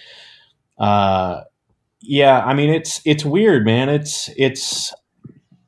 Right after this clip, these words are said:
all the bills keep coming in, you know, it, we're not any different than anybody else. We,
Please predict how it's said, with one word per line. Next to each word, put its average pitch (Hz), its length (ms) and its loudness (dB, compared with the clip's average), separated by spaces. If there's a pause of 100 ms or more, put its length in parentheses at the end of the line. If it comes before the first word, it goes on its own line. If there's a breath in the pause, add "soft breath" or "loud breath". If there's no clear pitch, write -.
(1900)
all 156 320 4
the 151 80 4
bills 120 540 2
keep 113 260 -2
coming 104 340 -2
in, 92 300 -8
you 104 120 -6
know, 107 220 0
it, 107 160 0
we're 113 160 -2
not 123 260 0
any 120 200 0
different 110 320 0
than 107 100 -2
anybody 101 460 0
else. 98 360 -6
We, 101 760 -6